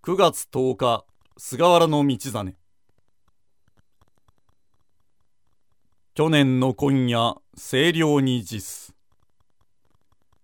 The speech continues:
終始の詩編、一人団長。恩師の御意は、今ここにあり。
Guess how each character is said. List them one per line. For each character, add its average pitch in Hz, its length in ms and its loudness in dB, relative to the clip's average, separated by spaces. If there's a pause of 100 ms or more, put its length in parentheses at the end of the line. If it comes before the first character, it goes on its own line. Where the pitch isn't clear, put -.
(840)
終 151 360 -4
始 - 160 -8
の 123 160 -2
詩 127 200 -8
編、 120 300 -4 (760)
一 - 260 -6
人 107 280 -8 (260)
団 107 360 -4
長。 92 480 -8 (3000)
恩 135 220 2
師 - 180 -6
の 113 180 -4
御 131 160 0
意 120 160 -4
は、 107 280 2 (560)
今 139 360 4
こ - 180 -10
こ 156 140 -2
に 151 240 2
あ 127 100 4
り。 92 180 -8